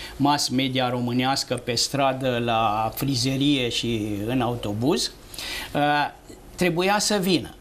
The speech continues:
Este necesar și, uh, este nevoie și la noi în România aici de a face niște reforme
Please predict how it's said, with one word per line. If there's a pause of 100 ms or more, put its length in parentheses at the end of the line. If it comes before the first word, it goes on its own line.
(160)
Este
necesar
și, (440)
uh, (580)
este
nevoie
și
la
noi
în
România
aici (240)
de
a
face
niște
reforme